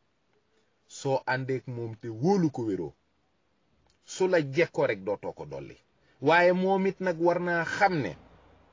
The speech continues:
ñi wëlbatiku woon ñépp ànd ak Ablaye Wade te war ko ñëw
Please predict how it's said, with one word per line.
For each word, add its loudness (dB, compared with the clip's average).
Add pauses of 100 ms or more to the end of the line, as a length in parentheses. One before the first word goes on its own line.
(1000)
ñi 2
wëlbatiku 2
woon 2 (240)
ñépp 0 (100)
ànd 4
ak 0
Ablaye 2
Wade 0
te -4
war 4
ko 0
ñëw 4